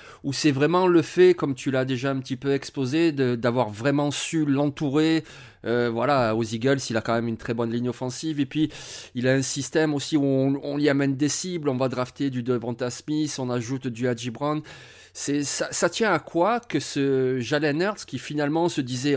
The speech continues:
Ah non, c'est pas un futur franchise quarterback à N F L, » et puis finalement, oui.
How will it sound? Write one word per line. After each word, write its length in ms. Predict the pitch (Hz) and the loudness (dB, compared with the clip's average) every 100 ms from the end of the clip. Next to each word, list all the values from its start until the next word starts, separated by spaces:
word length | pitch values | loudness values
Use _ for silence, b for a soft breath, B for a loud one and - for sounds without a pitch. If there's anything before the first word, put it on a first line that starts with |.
| - | 0
Ah 280 | 117 117 131 | -2 -2 -4
non, 340 | 143 135 131 | -6 -6 -6
c'est 180 | 131 120 | -6 -6
pas 120 | 120 | -4
un 80 | 120 | -4
futur 320 | - 117 127 | -6 -8 -8
franchise 400 | - 127 - 127 | -6 -8 -6 -6
quarterback 480 | 127 113 120 123 120 | -8 -6 -4 -4 -2
à 60 | |
N 160 | 120 123 | -2 -2
F 100 | - | -2
L, » 160 | 196 160 | -4 -2
et 120 | 117 | -8
puis 320 | - 117 117 | -8 -8 -8
finalement, 480 | 110 123 113 117 151 | -8 -6 -6 -4 -4
oui. 300 | 123 131 110 | -4 -4 -6